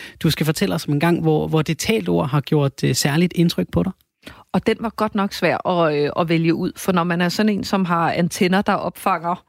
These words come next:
Speaker 2: øh, alt, så, øhm, så er der jo masser af den slags episoder. Men, øhm, en, som virkelig gjorde indtryk på mig, jo også, øhm, mens jeg skrev Knust, øh, var,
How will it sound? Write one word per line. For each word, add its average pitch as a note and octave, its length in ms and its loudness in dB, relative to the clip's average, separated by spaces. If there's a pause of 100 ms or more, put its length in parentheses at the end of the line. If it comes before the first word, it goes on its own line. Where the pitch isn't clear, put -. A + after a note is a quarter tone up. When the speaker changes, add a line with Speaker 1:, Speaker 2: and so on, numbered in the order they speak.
(240)
Speaker 2:
øh, D#3+ 360 4 (100)
alt, - 440 -4 (360)
så, F#3 460 2
øhm, D#3 300 -2
så G3 120 0
er F3 180 2
der F#3 60 0
jo F#3 100 2
masser E3+ 520 2
af F3+ 200 0
den - 200 -4
slags - 560 -6
episoder. E3+ 560 0 (540)
Men, G3 260 2 (140)
øhm, F3+ 280 0 (320)
en, A#3+ 160 0
som G#3 220 0
virkelig C#4 280 0
gjorde G#3+ 220 2
indtryk A3+ 300 -2
på G#3 140 0
mig, A3 240 0
jo G3 100 0
også, G3+ 300 0 (180)
øhm, E3+ 400 0
mens F#3+ 340 -2
jeg G3 80 0
skrev - 360 -4
Knust, - 580 -2 (500)
øh, F3+ 480 2
var, F#3 200 0